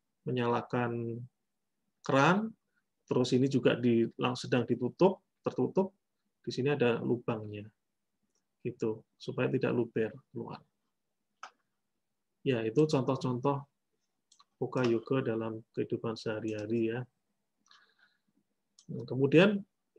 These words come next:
kompor ini. Nah, kompor ini sudah, <clears throat> ini inisiatif ya. Eh, ep-, eh,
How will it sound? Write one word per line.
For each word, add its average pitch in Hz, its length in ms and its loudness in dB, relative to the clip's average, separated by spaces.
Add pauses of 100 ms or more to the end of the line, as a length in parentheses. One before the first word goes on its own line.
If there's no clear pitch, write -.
(160)
kompor 190 400 8
ini. 127 240 6 (240)
Nah, 135 240 0 (1500)
kompor 156 320 6
ini 165 160 10
sudah, 156 400 6 (320)
<clears throat> - 340 -4
ini 208 220 8
inisiatif 185 560 8
ya. 160 160 8 (720)
Eh, 143 200 0 (120)
ep-, 143 160 -10 (160)
eh, 165 460 6